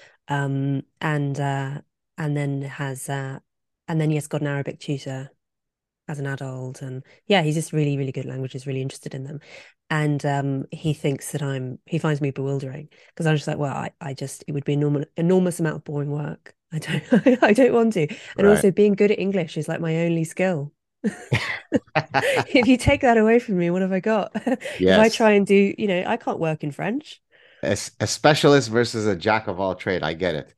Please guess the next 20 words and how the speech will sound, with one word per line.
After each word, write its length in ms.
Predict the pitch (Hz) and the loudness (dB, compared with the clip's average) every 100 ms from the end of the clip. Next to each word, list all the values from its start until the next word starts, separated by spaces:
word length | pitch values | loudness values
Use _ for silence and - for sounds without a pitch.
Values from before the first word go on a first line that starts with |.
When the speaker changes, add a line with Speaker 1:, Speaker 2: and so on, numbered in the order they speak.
| _ _ | _ _
Speaker 2:
Uh, 40 | 180 | -4
Speaker 1:
Yeah. 200 | 104 104 | 0 2
Speaker 2:
all 80 | 127 | 2
right. 160 | 113 | 2
Let 140 | 120 147 | 2 2
me, 200 | 151 220 | 0 0
I, 160 | 113 - | -4 -4
Speaker 1:
<laughs> 60 | |
Speaker 2:
I 80 | 107 | -2
wanna 240 | 123 139 123 | -2 0 -2
promote 500 | - 123 139 160 131 | -2 -2 0 0 -2
your 120 | 117 | -4
book 260 | 113 147 | -4 -6
again. 500 | 131 110 120 117 110 _ _ - | -6 -2 -2 -2 -6 _ _ -4
Guys, 400 | 110 127 135 104 | 0 2 0 -2
go 220 | 113 107 | -2 -2
out, 440 | 120 131 135 - - _ _ _ _ _ - | 2 2 2 -2 -20 _ _ _ _ _ 2
get 220 | 120 - | 2 2
this. 380 | 113 - - - _ _ _ _ 104 | -2 -2 -6 -12 _ _ _ _ -8
L-, 140 | 110 | -8